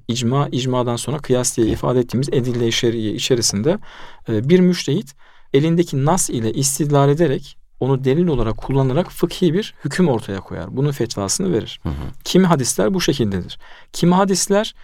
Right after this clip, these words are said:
Speaker 1: fıkhi bir mevzuya iştihada konu olmaz. Ahlakla alakalıdır, adapla alakalıdır, akideyle alakalıdır, cennet cehennem tasavvurlarıyla alakalıdır mesela.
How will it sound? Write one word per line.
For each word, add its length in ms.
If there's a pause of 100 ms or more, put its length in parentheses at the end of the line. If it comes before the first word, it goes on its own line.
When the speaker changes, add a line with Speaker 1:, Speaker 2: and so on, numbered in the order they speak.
(120)
Speaker 1:
fıkhi 760
bir 220
mevzuya 840 (200)
iştihada 480
konu 240
olmaz. 540 (440)
Ahlakla 460
alakalıdır, 640
adapla 460
alakalıdır, 600
akideyle 500
alakalıdır, 580
cennet 340
cehennem 300
tasavvurlarıyla 800
alakalıdır 440
mesela. 420